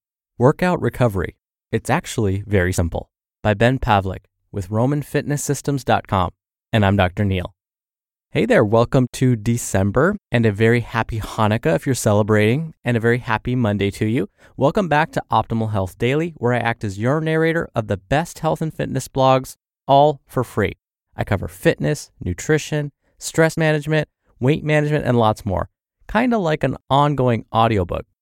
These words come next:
but from a bunch of different authors. And then on Fridays, I answer your questions right here on the show. And since the holiday season is in full swing,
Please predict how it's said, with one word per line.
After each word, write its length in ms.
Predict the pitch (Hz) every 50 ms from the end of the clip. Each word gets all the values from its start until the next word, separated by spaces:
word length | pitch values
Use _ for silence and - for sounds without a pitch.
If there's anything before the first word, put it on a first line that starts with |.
| _
but 120 | - 151 - _ _ _ _ _
from 160 | - 180 175
a 60 | 160 139
bunch 180 | 135 113 104
of 20 | 95
different 240 | 101 92 98 92
authors. 380 | 92 92 87 92 90 87 - - _ _ _ _ _ _ _
And 140 | - 123 127
then 120 | 120 120
on 100 | 113 107
Fridays, 480 | - - 156 156 160 165 165 170 - - _ _ _ _ _ -
I 100 | - 120
answer 260 | 131 135 - - 120
your 320 | 107 107 117 127 135 156
questions 600 | - - - 139 139 143 - - 160 160 156 -
right 300 | - 110 107 110 107 98
here 180 | 98 110 107 101
on 140 | 98 95 90
the 60 | 90
show. 340 | - - 92 87 87 - - _ _ _ _ _ _ _ _ _ _ _ _ _ _ _ _
And 220 | 220 220 214 196
since 200 | - 156 135 -
the 120 | - 110
holiday 460 | 107 - 120 117 117 113 107 104 101 95
season 500 | - - - 131 127 120 131 147 156 143
is 100 | 113 107
in 140 | 104 98
full 260 | - - - 113 110 107
swing, 380 | - - 131 131 139 147 147